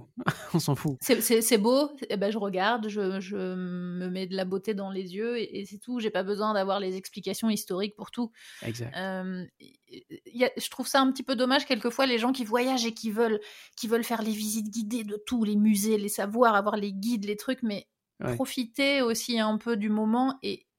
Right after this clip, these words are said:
Speaker 2: et on voyage aussi parce qu'on est en vacances, il faut aussi lâcher un peu prise
Speaker 1: Ouais.
Speaker 2: et, et, et profiter du, du moment, quoi.
Speaker 1: Oui.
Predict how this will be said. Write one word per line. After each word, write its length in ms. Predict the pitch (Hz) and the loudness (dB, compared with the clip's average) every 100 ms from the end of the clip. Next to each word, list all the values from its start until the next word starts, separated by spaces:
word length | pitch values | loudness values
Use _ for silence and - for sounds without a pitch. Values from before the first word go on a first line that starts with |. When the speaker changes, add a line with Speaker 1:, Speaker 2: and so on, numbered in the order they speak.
| _ | _
Speaker 2:
et 220 | 220 - 214 | -6 -4 -4
on 100 | 220 | -2
voyage 500 | 202 202 226 233 214 | 0 2 4 2 2
aussi 320 | 214 - 254 | -2 -4 -6
parce 200 | 220 - | -6 -6
qu'on 200 | 220 202 | -6 -4
est 60 | |
en 120 | 185 190 | -2 -2
vacances, 440 | 214 - 262 262 | -2 -2 -2 -2
il 40 | |
faut 160 | 214 214 | -4 -2
aussi 260 | 202 - 202 | -2 -2 -2
lâcher 280 | 196 - | -2 0
un 100 | 202 | -4
peu 120 | 190 180 | -4 -8
prise 480 | - 247 277 214 - - - - - _ - | -6 -2 0 -2 -4 -16 -20 -20 -20 _ -14
Speaker 1:
Ouais. 140 | - - _ _ _ _ _ | -14 -14 _ _ _ _ _
Speaker 2:
et, 220 | 202 220 | -2 0
et, 180 | 220 240 | -4 -6
et 20 | |
profiter 580 | 226 - 196 220 - 233 | -10 -10 -6 -6 -2 -2
du, 180 | 180 180 | -2 -6
du 140 | 175 | -6
moment, 320 | 190 160 202 240 | -4 -2 -4 -4
quoi. 240 | 175 - _ _ _ _ - | -8 -14 _ _ _ _ 0
Speaker 1:
Oui. 280 | 147 165 | 0 0